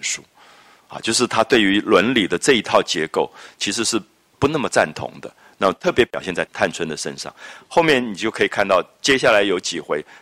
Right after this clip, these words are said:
探春是直接批评她的母亲的，站在她母亲面前批评。那时候她母亲一句话不敢讲，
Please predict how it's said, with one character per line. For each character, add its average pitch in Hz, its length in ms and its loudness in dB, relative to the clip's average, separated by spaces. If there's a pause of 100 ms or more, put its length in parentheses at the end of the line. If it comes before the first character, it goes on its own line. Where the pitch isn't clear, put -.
探 151 120 2
春 147 160 0
是 139 140 -6
直 - 220 -4
接 147 200 2 (640)
批 156 140 -8
评 98 160 -8
她 98 120 -4
的 95 60 -6
母 76 180 -10
亲 76 220 -8
的， 73 120 -16
站 151 180 2
在 123 80 -4
她 123 80 0
母 110 180 -6
亲 95 160 -8
面 92 160 -2
前 80 120 -6
批 - 180 -12
评。 85 120 -12
那 123 80 -2
时 127 80 -6
候 131 40 0
她 123 80 2
母 95 100 -4
亲 - 160 -10
一 170 80 -14
句 143 140 -2
话 101 160 0
不 - 100 -6
敢 76 180 -6
讲， - 200 -12